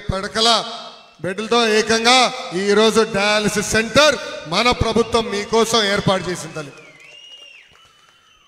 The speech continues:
తల్లి, ఈ సెంటర్ కోసం మన ప్రభుత్వం మూడు కోట్ల రూపాయలు ఖర్చు పెట్టింది తల్లి.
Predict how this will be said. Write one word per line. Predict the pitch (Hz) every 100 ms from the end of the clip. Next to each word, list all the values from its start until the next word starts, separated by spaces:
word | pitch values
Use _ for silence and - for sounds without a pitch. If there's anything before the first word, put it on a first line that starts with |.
| _ -
తల్లి, | 190 240 247
ఈ | 233
సెంటర్ | 220 226 247 240
కోసం | 247 247 247 208 - - - - _ _ _
మన | 175 214 208
ప్రభుత్వం | 220 233 247
మూడు | 220 233
కోట్ల | 226 226 220 208
రూపాయలు | 202 233 226
ఖర్చు | 202 -
పెట్టింది | 202 190 185 190
తల్లి. | 185